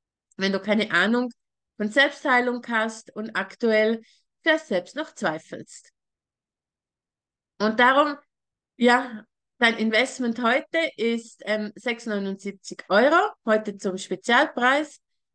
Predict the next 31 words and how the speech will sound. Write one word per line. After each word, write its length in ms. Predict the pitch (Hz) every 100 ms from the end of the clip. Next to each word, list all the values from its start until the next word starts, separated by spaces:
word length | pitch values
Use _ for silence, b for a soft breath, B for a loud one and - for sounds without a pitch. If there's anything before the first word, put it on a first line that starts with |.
| _ -
Ab 180 | 233 214
ersten 400 | 240 269 285 254
April, 600 | - - 226 240 254 254
ähm, 240 | 190 208 220
steigt 380 | 220 190 190
der 60 | 220
Preis 420 | - 175 180 190
auf 140 | 190 -
siebenhundertfünfzig 1200 | 190 185 190 185 190 - 156 147 - - 196 -
Euro. 540 | 147 151 151 151 151 _ b b -
Und 260 | 285 381
natürlich 840 | 330 294 220 226 240 233 233 - - _
mein 200 | 196 190
Geschenk 440 | 196 - 175 165
an 200 | 143 165
euch, 560 | 196 247 285 302 - -
als 320 | - 180 - -
Dankeschön 600 | 170 214 254 - 240 220
auch, 380 | 180 185 208 - _ _ _ _ _ _ _ _
die 80 | 277
Numerologie- 840 | 269 254 254 254 262 262 208 208
und 140 | 233 233
Astrologieberatung. 1160 | 190 - 226 220 220 170 165 160 160 - 147
Und 120 | 156 196
das 140 | 208
ist 160 | 208 113
auch 160 | 185
wirklich 340 | 175 170 202 -
sehr, 200 | 170 190
sehr 160 | 214
spannend, 540 | 220 - 180 214 294